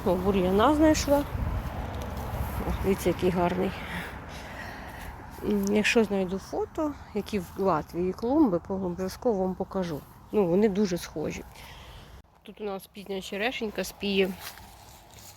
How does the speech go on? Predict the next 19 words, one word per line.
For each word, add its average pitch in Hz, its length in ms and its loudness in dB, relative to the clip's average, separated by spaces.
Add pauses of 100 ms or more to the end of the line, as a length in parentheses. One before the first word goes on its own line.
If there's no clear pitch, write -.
(340)
Красунька. 202 720 2 (1080)
Так - 180 4
як 196 140 -2
тут - 220 -2
вона 196 180 4
в 175 100 -2
тіні, 240 360 6
все 208 180 2
ніяк 208 320 8
вона, 185 240 2 (240)
е, - 340 -6
не 196 140 6
дозріє. 180 640 2 (1300)
Взагалі 208 320 6
дуже 190 240 4
класно. 165 460 0 (1120)
Це 233 100 10
оця 214 260 6
біду-, 220 380 0